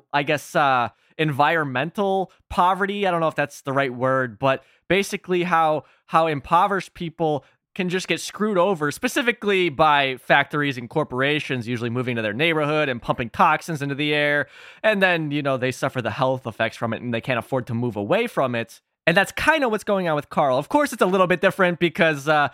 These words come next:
this has all been in the span of a week. It's not a, a corporation doing this. It's fucking Master Shake, for whatever reason, is doing this. But still, it kinda gives me hints of that. And in that clip, of course, you heard Carl was hopeful and, like, excited that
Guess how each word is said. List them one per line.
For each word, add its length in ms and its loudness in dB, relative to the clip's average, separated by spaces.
this 160 -2
has 140 -2
all 120 4
been 140 2
in 100 -2
the 100 -6
span 240 -2
of 100 -2
a 60 2
week. 500 -4
It's 200 -2
not 300 4
a, 160 0
a 120 2
corporation 680 0
doing 240 0
this. 220 0
It's 140 -4
fucking 540 0
Master 440 0
Shake, 440 0
for 220 0
whatever 480 0
reason, 380 -2
is 160 -6
doing 340 -2
this. 220 -6
But 200 -2
still, 480 0
it 140 -2
kinda 240 2
gives 260 -2
me 160 -2
hints 260 -4
of 140 -4
that. 540 -4
And 120 4
in 80 0
that 180 0
clip, 240 0
of 160 -2
course, 280 0
you 120 0
heard 240 0
Carl 380 2
was 260 -4
hopeful 600 0
and, 100 0
like, 100 -4
excited 720 -2
that 240 0